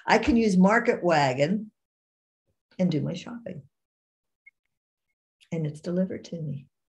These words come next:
every Tuesday. So as the pandemic begins to open, because it's safe,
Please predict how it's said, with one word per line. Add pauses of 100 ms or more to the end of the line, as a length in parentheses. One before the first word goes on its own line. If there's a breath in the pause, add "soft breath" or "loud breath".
(120)
every
Tuesday. (1000 loud breath)
So
as
the
pandemic (180)
begins
to
open,
because (300)
it's
safe,